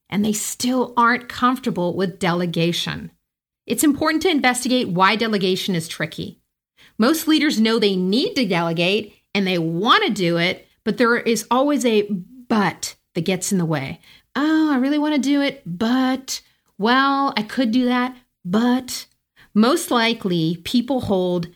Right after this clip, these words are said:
some falsehoods, some misbeliefs about what delegation is,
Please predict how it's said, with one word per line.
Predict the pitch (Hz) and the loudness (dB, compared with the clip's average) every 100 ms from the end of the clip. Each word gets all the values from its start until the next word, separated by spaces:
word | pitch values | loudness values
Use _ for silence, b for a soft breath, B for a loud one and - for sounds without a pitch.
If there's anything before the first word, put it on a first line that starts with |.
| _ | _
some | - 240 | -2 -2
falsehoods, | 240 247 269 285 196 135 - | 2 2 2 0 -4 -4 -6
some | - - 214 | -8 -2 0
misbeliefs | 202 269 - 262 170 160 165 | 2 0 -2 -2 0 0 -2
about | 208 185 175 | -2 -2 -2
what | 185 185 | -4 -2
delegation | 175 180 156 156 165 | -2 0 -2 -2 -4
is, | 123 120 - - | -6 -8 -14 -16